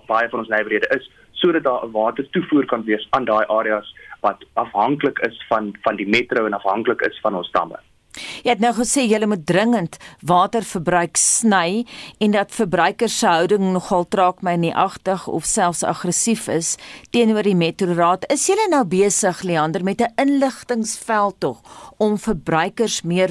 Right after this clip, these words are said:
Speaker 2: waterspaarsamig te maak?
Speaker 1: Beslis. As jy wil mense se, se, se houding verander en jy wil verander hoe hulle hulle water verbruik, moet jy met hulle kommunikeer. Jy moet vir hulle die situasie verduidelik, jy moet vir hulle sê wat,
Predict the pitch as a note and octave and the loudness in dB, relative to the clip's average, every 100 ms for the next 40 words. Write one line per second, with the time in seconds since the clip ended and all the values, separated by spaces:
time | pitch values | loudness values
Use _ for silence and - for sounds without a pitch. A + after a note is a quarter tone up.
0 | C#3 C#3+ E3 F#3+ F3+ - F3 D#3 - F3+ | 0 0 0 -2 -6 -4 -2 -2 -2 -2
1 | D#3 D3+ - D#3 C3+ A#2 - - _ _ | 0 -2 -6 -4 -4 -4 -8 -18 _ _
2 | _ _ _ _ _ _ - E3+ E3 G#2+ | _ _ _ _ _ _ -4 0 0 -2
3 | - D#3 D3+ C#3 E3+ G#3+ A#3 G3 G#2 - | -4 -4 0 0 0 0 -2 -2 -8 -12
4 | B2 C3+ C3+ C#3+ D#3+ D#3 C#3+ B2+ C3 C#3+ | -4 0 0 0 -2 0 0 0 -4 0
5 | C3 A#2+ - - B2+ A#2 G#2+ A2 B2 C#3 | 2 0 -6 -2 0 2 0 0 2 0
6 | C3+ B2+ B2 B2 A#2 A2 A2+ G#2+ F2+ B2 | -2 0 0 0 -2 -2 -2 0 0 0
7 | C#3 - F#2+ G#2+ B2 C#3+ B2+ A#2 A2 G#2+ | -2 -4 -2 2 4 4 4 2 0 0
8 | G2+ - A2+ G#2 G2+ F#2 _ _ - D3 | 0 -2 -6 -2 -2 -2 _ _ -2 0
9 | F3+ E3+ D3+ C#3 - C3 A2+ - G2+ - | 0 0 0 0 0 0 0 0 -2 -2
10 | - _ _ A#2+ C#3+ D#3 - D#3+ E3 D#3+ | -8 _ _ 0 2 0 -2 0 2 0
11 | D#3+ D3+ C3 A#2+ B2 E3 D#3+ C#3+ G#2 G#2 | -2 0 2 2 0 -4 -4 -2 -2 -2
12 | A#2+ - G#2+ G#2 A#2+ A2+ G#2+ D3 C#3+ C3+ | -8 -4 -4 0 0 0 0 0 2 0
13 | - - _ G2+ G#2 A#2+ | -8 -20 _ -4 0 0